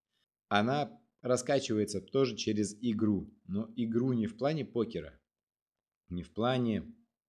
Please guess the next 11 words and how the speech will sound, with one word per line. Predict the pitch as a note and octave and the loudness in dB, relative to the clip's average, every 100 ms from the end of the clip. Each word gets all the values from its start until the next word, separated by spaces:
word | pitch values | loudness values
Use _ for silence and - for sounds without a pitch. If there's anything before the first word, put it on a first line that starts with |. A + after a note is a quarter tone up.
| _ _ _ _ _ - | _ _ _ _ _ 0
«давай | F2+ D2+ C2 | 2 2 -2
сыграем | D2+ D#2 C#2 C2+ | -4 -6 -6 -8
в | D2+ | -8
игру, | D#2 D2+ - _ | -8 -10 -12 _
у | - | -14
тебя | D2+ C#2+ | -10 -10
семь | C2 B1+ B1+ | -10 -12 -12
дней», | A#1+ G#1+ - | -14 -16 -18
а | D#2 | -18
в | D2+ - | -18 -8
плане | G#2 A#2 A2+ G#2 F2+ - | -4 -2 -2 -2 -4 -10